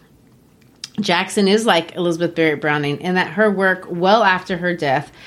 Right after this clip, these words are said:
found its way into the canon and today is very much taken seriously. In fact, we're teaching her right now to all the eleventh graders here in Memphis, Tennessee at Bartlett High School.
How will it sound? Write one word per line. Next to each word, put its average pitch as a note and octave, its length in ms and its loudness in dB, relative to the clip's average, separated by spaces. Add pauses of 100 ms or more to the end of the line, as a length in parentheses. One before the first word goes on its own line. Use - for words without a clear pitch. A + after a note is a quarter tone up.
(180)
found F#3+ 300 0
its G#3 160 0
way E3+ 300 2
into C4+ 400 0
the G#3 100 0
canon D#3+ 440 -2
and F#3 200 0
today F3 480 2
is G3 220 0
very F#3 400 2
much F#3 440 2
taken D#3+ 320 -4
seriously. D3 480 -6
In F3 120 -4
fact, G3+ 600 0 (320)
we're A#3 100 4
teaching B3+ 520 0
her G3 260 4
right G#3 320 0
now F#3 480 2
to F3+ 160 -2
all G#3+ 260 4
the A3+ 120 4
eleventh G#3 440 0
graders F#3 460 -2
here D4+ 340 2
in A3 540 0 (120)
Memphis, G3+ 400 0
Tennessee G3+ 440 -2
at G#3 240 0
Bartlett F3+ 340 2
High C4 220 2
School. E3+ 420 0